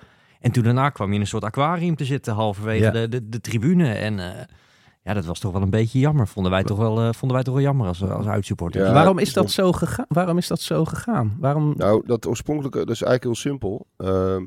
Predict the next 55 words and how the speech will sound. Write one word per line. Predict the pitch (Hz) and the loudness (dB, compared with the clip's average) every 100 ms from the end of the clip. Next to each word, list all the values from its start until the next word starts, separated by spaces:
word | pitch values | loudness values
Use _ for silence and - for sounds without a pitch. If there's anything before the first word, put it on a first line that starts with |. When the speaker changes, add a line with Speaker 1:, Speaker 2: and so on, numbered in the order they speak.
| - | -10
Speaker 3:
want | - 101 | -10 -6
het | 101 | -4
is | 95 | 2
inderdaad, | 104 104 107 104 | 6 8 6 6
hoe | 107 | 2
het | 98 | 4
nu | 107 113 | 6 4
is, | 95 | 2
is | 101 | -2
echt, | 104 92 - | -4 -6 -8
echt | 92 - | -8 -4
voor | 104 | -4
schandaal, | 107 101 104 87 | -2 0 2 2
dat | 85 78 | 0 -2
uitvak. | 85 - 95 107 - - | -2 -2 -4 -6 -14 -10
En, | 90 87 87 | -6 -4 -4
eh, | 85 | -6
dat | 87 | -4
vindt | - 101 | -2 -2
ook | 101 | -2
iedereen. | 113 98 95 101 101 | -2 0 2 2 2
Eh, | 104 87 | -2 -4
dat, | 87 90 - | -6 -6 -6
dat, | 101 92 _ _ | -8 -8 _ _
daar | 95 92 | -2 0
is | 90 | -2
helemaal | 107 98 | -4 -2
geen | 90 | -4
discussie | 85 - 113 101 | -4 -2 -2 -2
over. | 87 87 | -2 0
Alleen, | 90 98 98 _ _ _ _ _ _ _ - | 2 0 -2 _ _ _ _ _ _ _ -20
het | 101 | -4
kost | 107 - | 0 6
heel | 120 | 6
veel | 107 | 6
geld | 117 101 - - - - - _ - | 6 4 4 -6 -20 -20 -20 _ -2
om | 107 | 0
het | 101 | 2
aan | - 117 | 2 2
te | 127 | 2
pakken. | - 123 123 | 4 4 4
Dat | 95 | 0
is | - - | 0 -4
probleem | 95 92 90 82 | -2 2 4 2
één, | 95 117 127 - | 0 0 -4 -10
eh, | - - - - | -10 -8 -8 -8
in | |
de | 104 | -6
eerste | - - | -6 -6
divisie. | 98 101 98 113 - - - _ - | -4 -4 -4 -4 -8 -20 -20 _ 0
Maar, | 95 107 85 | 6 6 6
eh, | 57 98 | 4 4
het | 90 | 4
is | 113 | 2
ook | 113 | 0